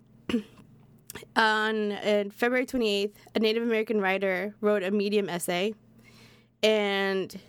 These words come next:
they wrote that the descriptive words that were being used were, have had a historically degrading connotation to them.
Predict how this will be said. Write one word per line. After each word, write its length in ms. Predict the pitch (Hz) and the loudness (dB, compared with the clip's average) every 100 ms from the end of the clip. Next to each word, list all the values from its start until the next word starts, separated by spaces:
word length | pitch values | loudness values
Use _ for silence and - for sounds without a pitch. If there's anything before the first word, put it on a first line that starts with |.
| - | 0
they 140 | - 226 | 2 4
wrote 180 | 233 | 2
that 200 | 226 214 214 | 0 -2 0
the 320 | 202 190 202 | 0 0 0
descriptive 540 | 226 - 254 269 226 | -2 -2 -2 0 0
words 500 | 202 196 220 - - - - - - | 2 0 0 -6 -12 -14 -20 -8 -2
that 140 | 202 | 2
were 100 | 202 | 2
being 340 | 196 214 208 | 2 0 0
used 520 | 190 190 208 247 - - | 0 0 0 -4 -10 -6
were, 460 | 214 214 196 165 208 - - - - - - - | 0 2 0 -2 -8 -16 -20 -20 -20 -20 -20 -4
have 320 | 254 247 262 | 2 2 2
had 300 | 214 202 202 | 2 2 2
a 220 | 190 - - - | 0 -4 -12 -2
historically 1000 | 247 - - 233 226 - 226 208 202 202 - - | -2 -2 0 0 0 0 0 0 -2 -4 -6 0
degrading 800 | 220 190 196 190 185 170 202 - _ _ _ _ _ _ _ | 0 2 -2 -2 -2 -4 -6 -10 _ _ _ _ _ _ _
connotation 560 | - 214 196 202 196 220 | -2 0 2 0 -2 -2
to 140 | 220 | -2
them. 260 | 240 247 254 | 0 0 -2